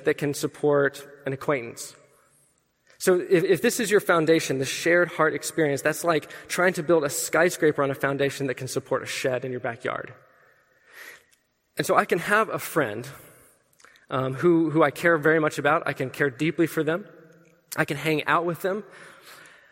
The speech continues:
But unless we have that shared heart,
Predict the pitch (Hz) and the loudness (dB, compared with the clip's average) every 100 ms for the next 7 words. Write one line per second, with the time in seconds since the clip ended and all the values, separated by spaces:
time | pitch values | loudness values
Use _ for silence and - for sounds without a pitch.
0 | _ _ _ 151 175 175 196 196 156 175 | _ _ _ 2 4 4 2 0 -2 -2
1 | 180 143 - - 151 - - - 170 170 | -4 -4 -10 -6 -4 -4 -8 -2 2 4
2 | 160 143 - 170 127 113 - | 2 -2 -6 -2 0 -2 -8